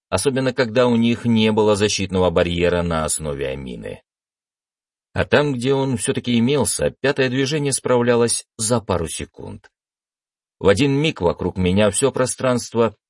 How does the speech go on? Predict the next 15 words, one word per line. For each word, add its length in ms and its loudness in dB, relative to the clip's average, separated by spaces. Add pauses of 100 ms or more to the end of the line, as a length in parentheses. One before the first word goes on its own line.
(160)
очистилось 720 -2
от 120 -4
монстров, 640 -6 (500)
а 100 0
я 160 4
сам 360 0
и 60 0
земля 520 0
вокруг 460 -4 (100)
покрылись 680 -4
кровью 680 0 (400)
и 80 -4
ошметками 720 -4
мяса. 520 -6 (1200)
Плевать. 520 -4